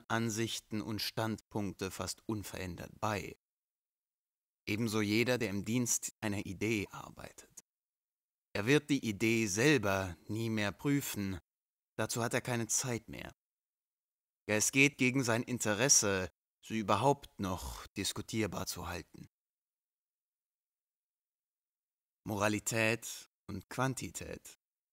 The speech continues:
Die höhere Moralität des einen Menschen im Vergleich zu der eines anderen liegt oft nur darin, dass die Ziele quantitativ größer sind. Jenen zieht die Beschäftigung mit dem Kleinen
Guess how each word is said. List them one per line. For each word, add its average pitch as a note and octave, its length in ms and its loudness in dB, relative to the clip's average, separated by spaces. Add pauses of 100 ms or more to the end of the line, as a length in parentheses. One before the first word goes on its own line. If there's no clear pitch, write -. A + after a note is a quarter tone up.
(960)
Die A2 120 0
höhere D3+ 360 2
Moralität A#2+ 1000 4
des - 240 -2
einen C3 360 2
Menschen A#2+ 540 0
im G2 140 -6
Vergleich G#2 420 0
zu A2+ 140 -4
der G#2 360 -2
eines G2 400 -4
anderen G#2 720 0 (520)
liegt A2 180 -6
oft C3+ 240 0
nur C#3 140 2
darin, A2+ 760 4 (100)
dass A#2+ 160 2
die A#2 140 -4
Ziele A#2+ 460 2
quantitativ G#2 1080 -2
größer A#2+ 480 -2
sind. - 440 -16 (1200)
Jenen D#3 460 4
zieht - 280 0
die C3+ 80 2
Beschäftigung A#2+ 920 0
mit G#2 140 -2
dem F#2 200 -6
Kleinen A#2 680 2